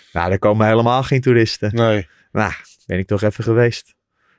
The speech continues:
Speaker 1: Ja, en daar, eh, ja, zie je ook weer dingen wat je nergens anders ziet.
Speaker 2: Nee.
Speaker 1: Nou, en soms zijn het mooie steden, soms zijn dat soort gebieden. Ja, dat zijn gewoon, eh, ja, stukken levenservaring. Kijk, en dat,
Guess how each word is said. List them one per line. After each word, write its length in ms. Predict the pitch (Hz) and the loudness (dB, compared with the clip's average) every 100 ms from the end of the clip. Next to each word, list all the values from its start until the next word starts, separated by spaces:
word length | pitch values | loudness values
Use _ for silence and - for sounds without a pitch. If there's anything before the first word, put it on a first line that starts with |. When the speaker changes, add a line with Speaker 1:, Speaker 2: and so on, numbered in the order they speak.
| _ | _
Speaker 1:
Ja, 300 | 120 95 87 | -4 -4 -4
en 100 | 95 | -4
daar, 220 | 95 95 | 0 2
eh, 260 | 95 95 98 | 4 4 2
ja, 140 | 101 | 0
zie 220 | - - 101 | -4 -2 0
je 60 | |
ook 140 | 101 104 | 0 0
weer 140 | 107 | 2
dingen 460 | 104 101 101 90 - | 2 2 2 0 -6
wat 120 | - | -10
je 60 | 92 | -4
nergens 280 | 90 92 92 | -2 -2 -4
anders 260 | 90 98 | -4 -6
ziet. 280 | - 95 _ _ _ | -6 -8 _ _ _
Speaker 2:
Nee. 240 | 95 87 78 _ _ _ _ _ | -14 -14 -16 _ _ _ _ _
Speaker 1:
Nou, 220 | 120 113 | -4 -2
en 80 | 85 | -2
soms 240 | - 98 98 | -2 0 0
zijn 120 | 92 | 0
het 80 | 101 | 2
mooie 160 | 98 | 0
steden, 520 | - 110 104 104 104 | 2 2 2 2 0
soms 220 | 101 101 - | 0 -4 -2
zijn 140 | 101 | 0
dat 180 | 98 98 | 0 0
soort 200 | 104 - | -4 -6
gebieden. 520 | 104 101 98 95 98 _ _ _ _ _ | -2 0 2 2 -2 _ _ _ _ _
Ja, 60 | - | -18
dat 100 | - | -8
zijn 180 | 104 87 | -6 -2
gewoon, 320 | 98 101 98 | 2 2 4
eh, 420 | 101 98 101 104 - _ _ _ _ _ _ | 4 4 4 0 -4 _ _ _ _ _ _
ja, 240 | - - - | -20 -20 -20
stukken 400 | - - 98 107 | -20 -6 -2 2
levenservaring. 840 | 101 120 - 131 127 127 123 117 101 _ _ _ _ _ _ _ _ _ | 4 2 0 -6 -2 -2 -2 -4 -8 _ _ _ _ _ _ _ _ _
Kijk, 240 | - 101 92 | -8 -4 -2
en 80 | |
dat, 160 | 95 | -2